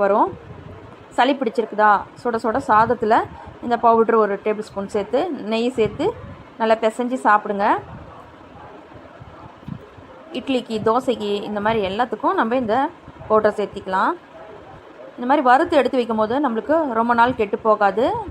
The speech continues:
நல்லாயிருக்கும். இது வெத்தலை மட்டும் இல்லைங்க, வெறும், அதாவது வெறும் இலை இல்லை. இது வந்து வயித்துல உள்ள வாயுவை வெளித்தள்ளுங்க தன்மையுடையது இந்த வெத்தலைக்கு. உடம்புல உள்ள சர்க்கரை அளவை,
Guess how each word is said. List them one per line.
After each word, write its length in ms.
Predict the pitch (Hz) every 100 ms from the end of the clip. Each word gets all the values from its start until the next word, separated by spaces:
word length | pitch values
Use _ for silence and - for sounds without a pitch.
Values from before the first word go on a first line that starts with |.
| - 220
நல்லாயிருக்கும். 580 | 214 214 196 - 226 403 - - - - - - - - - - -
இது 100 | 220 208
வெத்தலை 320 | 185 277 277 240
மட்டும் 200 | 220 254
இல்லைங்க, 260 | 226 196 190 214
வெறும், 220 | 196 226 196
அதாவது 200 | 208 233
வெறும் 220 | 220 233 196
இலை 140 | 202 190
இல்லை. 220 | 190 185 262 403 - - - - 240
இது 80 | 233
வந்து 160 | 220 294 466 262
வயித்துல 320 | 240 262 214
உள்ள 140 | 208 285 359 214
வாயுவை 380 | 220 233 208 269 285
வெளித்தள்ளுங்க 500 | 220 220 196 185 190 294 - - - -
தன்மையுடையது 560 | 220 220 220 196 190 190
இந்த 100 | 190
வெத்தலைக்கு. 440 | 180 196 185 202 294 427 - - 240
உடம்புல 280 | 277 269 220
உள்ள 120 | 247 233
சர்க்கரை 280 | 208 247 220
அளவை, 240 | 202